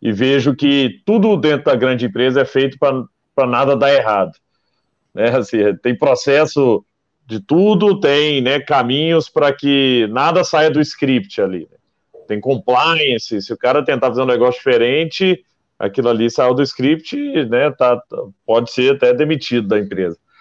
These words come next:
Como é que faz pra empresa ter uma cultura, é, de aceitar, né, o, o, o desconhecido, de testar coisas novas, de experimentar aquele, né, aqueles caminhos que não são os caminhos, é, muitas vezes claros, né? Não, não é, não é o caminho que você consegue criar,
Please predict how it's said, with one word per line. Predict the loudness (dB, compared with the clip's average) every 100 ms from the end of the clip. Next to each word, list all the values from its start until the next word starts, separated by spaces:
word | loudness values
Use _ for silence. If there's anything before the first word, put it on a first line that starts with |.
| _ _ _
Como | -4
é | -4
que | -4
faz | 0 2 2 2
pra | 0
empresa | 0 0 2 0
ter | 0
uma | 0 0
cultura, | -2 -2 2 2 4 2 0 -8 _ _ -4
é, | 2 2
de | 2 0
aceitar, | -2 0 0 0 0 2 0 0
né, | 0 2
o, | 2
o, | 0 -2 -2 -4 -2
o |
desconhecido, | -2 -2 0 0 0 -2 0 2 2 0
de | -6 -4
testar | -2 -2 0 0 0
coisas | 0 0 0 0
novas, | 0 2 2 2 2 0 -8 _ _ -20 -4
de | -4
experimentar | -2 0 0 0 0 2 2
aquele, | 2 0 0 0 -2 _ _ _
né, | -2
aqueles | 0 0 -2 -2
caminhos | -2 0 -2 -2 -2 -2
que | -2
não | -2
são | 0 -2
os | 0
caminhos, | -2 -2 0 0 -2 -6 _ _ _ -2
é, | 0
muitas | 0 0 0
vezes | 0 0 -2
claros, | 0 2 2 0 -2
né? | 0
Não, | 0 0
não | 0
é, | 0
não | 2 2
é |
o | 2
caminho | 0 0 -2 -2
que |
você | -2 -2 -2
consegue | -2 0 -2 0
criar, | 2 2 2 0